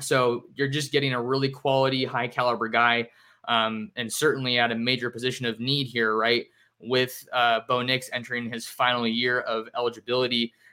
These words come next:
at Oregon. So now you're heading into twenty twenty-four. We can kinda, you know, transition this a little bit into his outlook, uh, roster outlook at Oregon. You're heading into the twenty twenty-four season with Ty Thompson, who's, I think, entering a major prove-it year for Oregon.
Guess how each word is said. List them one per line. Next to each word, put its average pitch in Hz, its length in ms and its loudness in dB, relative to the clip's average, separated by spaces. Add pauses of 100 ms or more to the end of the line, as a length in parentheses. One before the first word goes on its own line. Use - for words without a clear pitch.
(280)
at 107 220 0 (120)
Oregon. 127 560 4 (200)
So - 160 -4
now 123 220 4
you're 143 140 2
heading 139 200 0
into 131 120 0
twenty 139 260 -2
twenty-four. 135 540 0
We 143 80 2
can 135 120 -2
kinda, 127 280 2
you 117 80 0
know, 110 80 -2
transition 139 540 -2
this 127 200 -4
a 127 40 -4
little 123 180 0
bit 123 180 2
into 123 280 -4
his 117 340 0
outlook, 123 600 2 (120)
uh, 117 280 2
roster 135 360 2
outlook 120 300 2
at 110 160 -2
Oregon. 139 500 2 (320)
You're 127 100 -2
heading 156 160 4
into 156 120 0
the 143 80 -2
twenty 151 240 -2
twenty-four 143 440 0
season 147 380 0
with 120 140 -2
Ty 143 220 4
Thompson, 139 680 -2
who's, 120 360 -6
I 117 100 -4
think, 139 240 -4
entering 127 400 -2
a - 20 0
major 139 420 0
prove-it 143 420 0
year 120 320 0 (300)
for 131 140 -2
Oregon. 123 540 0